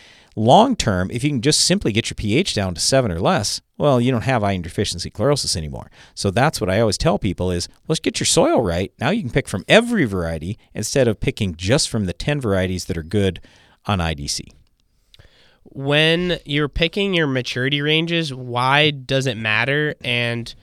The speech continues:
Speaker 2: how do you choose the maturity ranges where the area you're farming in?
Speaker 1: We talked about this earlier with that Purdue University Growing Degree Day predictor. Always use that for corn. It's unbelievably helpful.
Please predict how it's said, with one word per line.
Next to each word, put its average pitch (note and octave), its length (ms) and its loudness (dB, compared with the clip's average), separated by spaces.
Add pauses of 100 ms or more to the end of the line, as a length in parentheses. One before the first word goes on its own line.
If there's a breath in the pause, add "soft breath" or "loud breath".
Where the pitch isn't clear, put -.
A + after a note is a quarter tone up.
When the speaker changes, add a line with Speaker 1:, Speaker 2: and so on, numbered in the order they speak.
(140)
Speaker 2:
how C3+ 220 -2
do C3+ 80 0
you B2+ 220 0
choose B2+ 440 -2
the B2+ 80 -4
maturity A#2+ 400 -4
ranges A2+ 460 -2
where A2 200 -4
the A2 120 -6
area G#2+ 260 -2
you're G#2 100 -4
farming - 360 -10
in? D#2+ 200 -6
Speaker 1:
We A2+ 140 0
talked C3+ 320 0
about B2 240 0
this A2+ 220 0
earlier G#2 340 2
with F#2+ 140 -2
that F2+ 240 -4 (320)
Purdue A2 240 -2
University G#2 640 -2
Growing G2+ 400 -2
Degree G#2+ 320 -2
Day G#2 220 -2
predictor. G#2+ 560 -4 (140)
Always G#2 480 0
use G2+ 220 -2
that F#2+ 420 -4
for - 200 -10
corn. A#2 480 -2
It's - 380 -4
unbelievably G#2 880 -2
helpful. D#2+ 540 -6